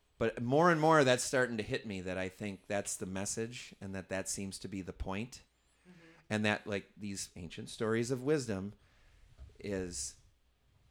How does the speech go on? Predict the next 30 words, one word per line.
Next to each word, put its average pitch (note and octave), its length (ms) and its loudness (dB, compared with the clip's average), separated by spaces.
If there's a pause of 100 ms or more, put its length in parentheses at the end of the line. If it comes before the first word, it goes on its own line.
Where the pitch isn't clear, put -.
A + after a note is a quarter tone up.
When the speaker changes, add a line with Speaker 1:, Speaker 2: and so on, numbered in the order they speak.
(480)
Speaker 1:
however A#2+ 640 -2
you A#2+ 180 0
wanna A#2+ 240 0
look B2+ 240 -4
at G2+ 200 0
'em, F#2+ 180 -4
they're F#2 220 -4
still - 840 -4
true. F#2+ 580 -4 (180)
The, F2+ 160 -2 (640)
the F2+ 220 -6 (160)
core, B2+ 680 4
the G2 120 -10 (160)
kernel D3 640 4
of G#2 280 -2
truth C#3+ 520 2
in G#2 160 -2
them, F2 360 -8 (840)
and G2 100 -4
the F#2+ 60 0
reason B2+ 560 4
that G#2 180 -2
those G2 180 -2
stories A#2+ 460 2
got F#2+ 280 -2
written A2+ 280 -4
down G2 420 0 (1200)
is F2 160 -12
to - 100 -14
tell, A#2 680 2